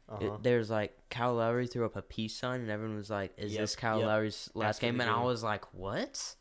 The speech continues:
Speaker 2: Yeah.
Speaker 1: I get he played for the Rockets for some time, but it's hard to imagine him not being in a Raptors jersey.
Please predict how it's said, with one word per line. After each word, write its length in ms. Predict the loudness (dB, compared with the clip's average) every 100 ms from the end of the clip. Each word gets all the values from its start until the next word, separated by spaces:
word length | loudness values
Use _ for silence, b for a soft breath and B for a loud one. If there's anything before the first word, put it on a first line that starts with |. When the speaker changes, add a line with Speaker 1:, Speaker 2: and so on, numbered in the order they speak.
| -10
Speaker 2:
Yeah. 380 | -4 -4 -4 -6 -4
Speaker 1:
I 100 | -2
get 220 | 0 -2
he 140 | -4
played 200 | 0 0
for 100 | 0
the 80 | -2
Rockets 360 | -2 -4 -4 -8
for 100 | -6
some 180 | -6
time, 200 | -6 -6
but 120 | -4 -6
it's 120 | -2
hard 180 | -2 0
to 120 | -4
imagine 420 | -4 -6 -6 -4
him 180 | -4 -4
not 320 | -2 -2 -2
being 380 | -6 -6 -8 -12
in 120 | -8
a 40 | -4
Raptors 400 | -2 -4 -4 -6
jersey. 400 | -4 -6 -6 -8